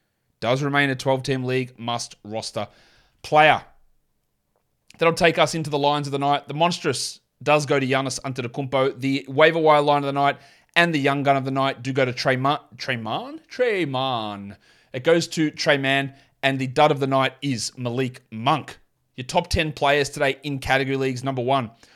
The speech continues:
was Giannis, followed by Brook Lopez, Trey Mann, Domantas Sabonis, De'Aaron Fox, Josh Giddey, Kristaps Porzingis, Bobby Portis, Harrison Barnes, and Malcolm Brogdon.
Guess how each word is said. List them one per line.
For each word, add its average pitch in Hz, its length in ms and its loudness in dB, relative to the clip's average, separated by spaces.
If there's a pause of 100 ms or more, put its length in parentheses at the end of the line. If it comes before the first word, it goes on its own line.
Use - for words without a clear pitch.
(140)
was 123 260 -2
Giannis, 127 420 0
followed 139 220 -2
by 127 100 2
Brook 175 260 -6
Lopez, 151 400 0
Trey 151 280 0
Mann, 127 340 -2 (240)
Domantas 170 380 0
Sabonis, 127 580 0
De'Aaron 117 340 0
Fox, 160 320 0
Josh - 280 -8
Giddey, 143 240 0
Kristaps 117 340 -8
Porzingis, 135 560 -2 (420)
Bobby 123 200 0
Portis, 170 400 2
Harrison 123 420 0
Barnes, 139 460 0
and 113 240 -4
Malcolm 104 280 -8
Brogdon. 131 460 0